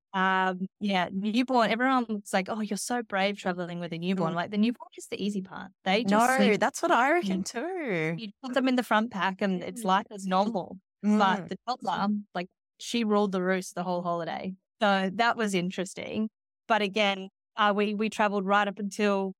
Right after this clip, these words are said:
Speaker 1: the week before I was bit-, supposed to go back to work. So there was no real downtime to think about, you know,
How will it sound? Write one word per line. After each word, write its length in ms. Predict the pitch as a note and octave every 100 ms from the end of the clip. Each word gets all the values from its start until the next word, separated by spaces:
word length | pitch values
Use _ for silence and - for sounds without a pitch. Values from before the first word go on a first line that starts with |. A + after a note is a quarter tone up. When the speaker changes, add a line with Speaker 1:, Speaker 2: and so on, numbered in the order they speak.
| _
Speaker 1:
the 80 | G3+
week 180 | F#3+ G3+
before 280 | G3+ G3 G3
I 120 | F#3
was 140 | F3+ -
bit-, 200 | F3+ - _ _
supposed 260 | - G#3 F#3+
to 60 | F#3+
go 100 | F#3+
back 180 | F3+ -
to 100 | F#3
work. 220 | F3+ F#3
So 80 | G#3
there 80 |
was 120 | G#3 G#3+
no 200 | A3+ A3+
real 240 | G#3+ G3+
downtime 600 | F#3+ F3+ F#3+ F#3+ F3 E3+
to 80 | F#3
think 220 | F#3+ F3+
about, 360 | F3+ E3+ E3 - _ _ _ _ -
you 100 | F3+
know, 240 | D#3+ -